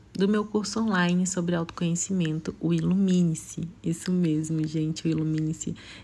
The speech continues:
teve a última aula agora.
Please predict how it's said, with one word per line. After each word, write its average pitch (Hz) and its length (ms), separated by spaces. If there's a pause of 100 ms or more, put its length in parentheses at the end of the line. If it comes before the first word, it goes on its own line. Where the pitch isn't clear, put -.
(100)
teve 165 340
a 170 140
última 160 560
aula 151 500 (580)
agora. 151 600